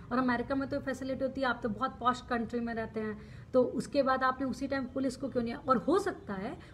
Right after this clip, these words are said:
उसके अंदर वो पैसे ना होते, बम होता तो क्या करते? ठीक है ना, बम भी तो हो सकता था ना, जब तक आप Polypack को नहीं खोलेंगे तब तक नहीं पता लगेगा, तो उसमें बम भी हो सकता था। आपने पुलिस को inform क्यों नहीं किया? और किसने बोला एक लाख चालीस हज़ार है? क्या वो बैग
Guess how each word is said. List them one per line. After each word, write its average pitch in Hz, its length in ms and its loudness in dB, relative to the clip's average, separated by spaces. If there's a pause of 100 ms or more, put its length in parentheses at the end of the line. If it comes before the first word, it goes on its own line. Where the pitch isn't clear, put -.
उसके 262 260 0
अंदर 285 140 2
वो 302 120 -2
पैसे 294 320 0
ना 294 100 0
होते, 254 300 0
बम 254 260 6
होता 214 300 0
तो 240 140 -6
क्या 254 200 -4
करते? 196 340 -6 (960)
ठीक 277 160 -4
है 381 80 0
ना, 311 100 2
बम 196 240 4
भी 320 100 4
तो 370 100 2
हो 370 80 2
सकता 262 260 -2
था 269 100 0
ना, 339 160 0 (280)
जब 269 300 4
तक 311 160 0
आप 294 120 -4
Polypack 247 460 2
को 269 80 -2
नहीं 254 160 -2
खोलेंगे 240 340 0
तब 254 200 -10
तक 262 140 -4
नहीं 339 120 0
पता 311 220 -6
लगेगा, 247 420 -6 (640)
तो 226 100 6
उसमें 208 240 0
बम 320 180 2
भी 359 80 4
हो 339 100 2
सकता 285 300 -2
था। 247 180 -4 (300)
आपने 302 220 2
पुलिस 285 320 0
को 339 100 -4
inform 285 400 2
क्यों 254 120 -2
नहीं 233 160 0
किया? 214 200 0 (260)
और 254 100 6 (260)
किसने 359 300 2
बोला 330 280 4
एक 302 180 -2
लाख 302 180 -2
चालीस 262 360 2
हज़ार 262 240 2
है? 262 100 -4
क्या 262 180 2
वो 254 140 2
बैग 208 340 4